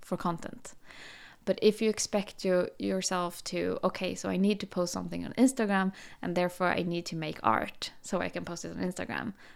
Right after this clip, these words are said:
that is putting content expectations on art. And I don't think that you should do that. The same can be said if you write fiction and, uh, you, this is something I've seen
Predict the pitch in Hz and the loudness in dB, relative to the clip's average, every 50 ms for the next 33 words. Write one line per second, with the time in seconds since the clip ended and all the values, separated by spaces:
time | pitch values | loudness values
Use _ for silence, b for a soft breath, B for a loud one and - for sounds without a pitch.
0 | B B - 196 190 190 190 - - - 190 180 175 175 - - 175 170 - - | B B -4 -2 2 2 0 0 0 0 2 2 2 0 0 -2 -4 -4 -4 -6
1 | 165 160 156 - - - 170 - - - - - - - - - - - - - | -6 -8 -8 -8 -8 -10 -10 -8 -8 -8 -6 -6 -8 -8 -8 -8 -8 -8 -8 -10
2 | - - - - - - - - - - - 180 180 170 170 175 180 180 - - | -10 -10 -12 -12 -14 -14 -20 -20 -14 -8 -6 -4 -4 -4 -4 -4 -6 -6 -8 -14
3 | _ - - - 185 185 185 190 185 180 - 190 185 180 - - 175 175 185 196 | _ -12 -6 -2 0 0 0 0 -2 -2 -2 -4 -6 -6 -6 -8 -8 -8 -10 -10
4 | - - - - 95 95 - - - - - - - - - - - - - _ | -12 -10 -8 -8 -6 -6 -6 -8 -10 -12 -14 -18 -18 -18 -20 -20 -20 -20 -20 _
5 | _ - B B B B B B B B B B B B - 196 - - 233 247 | _ -20 B B B B B B B B B B B B -4 -2 2 6 6 8
6 | 254 269 277 262 - - - - - - _ - - - - - - - - - | 8 8 6 6 2 -2 -8 -20 -20 -20 _ -20 -20 -20 -20 -20 -20 -16 -10 -6
7 | - - 240 240 254 254 - - 190 175 202 - 233 - - - - - - - | 0 2 4 6 6 4 2 2 0 2 2 0 0 -4 -6 -8 -12 -20 -20 -20
8 | _ - - 196 - - - 190 185 180 180 175 175 175 175 180 180 185 - - | _ -4 -4 -4 -2 -2 -2 0 2 2 2 2 0 0 0 0 -2 -4 -6 -6
9 | - 190 190 185 - - 196 190 - - - 247 240 247 320 381 - - - - | -6 -4 -4 -4 -4 -4 -4 -4 -2 0 2 4 4 4 2 2 -2 -12 -20 -20
10 | b b b b b b b b b b b b - - 185 180 180 180 180 185 | b b b b b b b b b b b b -4 -2 0 2 2 2 2 0
11 | 185 185 185 180 185 - - - - - 180 175 175 175 175 180 175 - - 185 | 0 0 -2 -2 -4 -6 -12 -12 -8 -6 -6 -4 -4 -6 -6 -6 -6 -2 2 2
12 | 180 180 180 180 175 175 175 175 175 175 175 175 - - - - _ - - 214 | 4 4 2 2 0 0 0 0 -2 -2 -4 -6 -8 -14 -20 -20 _ -8 -2 4
13 | 202 240 247 262 247 247 240 226 220 226 214 202 196 - - 208 190 180 180 175 | 6 6 6 6 6 6 6 6 6 6 4 4 2 0 0 0 2 2 2 0
14 | 175 175 180 190 | 0 0 -2 -4